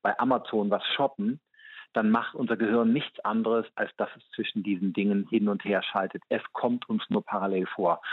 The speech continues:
Und dieses Hin- und Herschalten, das ist verlustbehaftet. Wir sind schlechter bei dem, was wir tun. Und es ist anstrengend und erschöpfend.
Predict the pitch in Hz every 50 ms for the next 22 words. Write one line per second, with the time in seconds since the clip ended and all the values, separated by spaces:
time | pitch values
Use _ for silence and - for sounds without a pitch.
0 | - - - 113 110 - - 180 233 220 214 185 - - 170 160 156 139 131 127
1 | 117 107 - - 95 92 90 - - 87 87 - - - 113 117 127 - - 127
2 | 131 - - - 101 101 107 131 131 - - - 156 143 156 156 147 - - -
3 | 180 185 - - _ _ - - - 190 - - - - 104 113 113 - - -
4 | 143 131 135 131 131 135 131 131 123 127 - - 135 127 - - 139 127 131 131
5 | - _ _ _ - - 175 - 156 - - 247 - - - 202 214 220 - -
6 | - 214 202 202 202 202 202 190 - - - - - - _ - - -